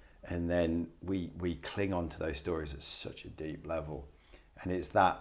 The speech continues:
finally getting to that epiphany part, which is why, you know, that the midlife crisis, it is essentially that.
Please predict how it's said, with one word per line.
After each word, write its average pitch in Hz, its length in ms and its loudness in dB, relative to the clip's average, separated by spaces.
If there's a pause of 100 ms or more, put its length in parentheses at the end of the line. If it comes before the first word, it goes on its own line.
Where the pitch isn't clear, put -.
(140)
finally 95 500 6
getting 85 260 4
to - 80 -12
that - 340 2
epiphany 90 440 0
part, 73 400 -6
which 131 160 -4
is 165 140 -2
why, 185 220 8 (760)
you 120 80 -8
know, 73 220 -6
that 101 240 -4 (520)
the - 60 2
midlife 113 420 8
crisis, 113 540 6
it 147 220 -2
is 147 280 10
essentially 107 720 -2
that. 107 300 -2